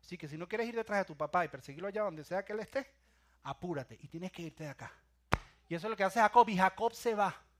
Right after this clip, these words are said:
Jacob se va y vive por veinte años en una tierra lejana. Llega a vivir con un tío, su tío se llama Labán y su tío tiene dos hijas. Una hija mayor se llama Lea,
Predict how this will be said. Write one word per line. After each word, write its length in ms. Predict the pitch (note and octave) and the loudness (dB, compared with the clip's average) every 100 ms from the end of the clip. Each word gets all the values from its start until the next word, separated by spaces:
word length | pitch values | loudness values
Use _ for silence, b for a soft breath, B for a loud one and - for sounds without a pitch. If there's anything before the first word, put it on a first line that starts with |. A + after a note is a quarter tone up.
| _ _ _ B B B | _ _ _ B B B
Jacob 240 | D#3 A3 | -4 -4
se 120 | A3+ | 4
va 60 | C4 | 4
y 40 | |
vive 160 | B3+ C4+ | 6 4
por 160 | A3+ F#3 | 4 0
veinte 260 | G#3+ A3+ | -2 2
años 240 | A#3 A#3+ A3 | 2 2 -4
en 80 | |
una 140 | F3+ F#3 | -6 -6
tierra 260 | F#3 F3+ | -4 -4
lejana. 380 | F#3+ D3+ D3+ A#2+ - _ _ b b | -4 -4 -6 -8 -20 _ _ b b
Llega 180 | D#3+ G3+ | -4 0
a 40 | |
vivir 220 | B3 A#3+ A#3 | 0 0 0
con 160 | B3 | 0
un 100 | B3 | 0
tío, 240 | - C4 A#3+ | -4 -2 -2
su 100 | F#3 | -2
tío 160 | G#3+ | -6
se 100 | A3+ | -2
llama 160 | G#3 A3 | 0 4
Labán 240 | A3+ A#3 | 4 4
y 20 | A3+ | 0
su 120 | F#3+ | -12
tío 200 | G#3 A#3 | -6 -4
tiene 160 | A#3+ | -2
dos 240 | A#3+ A#3 - | -2 -2 -4
hijas. 240 | A#3+ F#3+ | 0 0
Una 180 | D3+ F3 | 0 -2
hija 120 | F#3+ | -2
mayor 300 | G3+ F3+ A3 | -2 -2 -2
se 100 | G3+ | -2
llama 180 | F#3 F#3+ | 2 2
Lea, 320 | F3+ F3+ D3 | 2 0 -2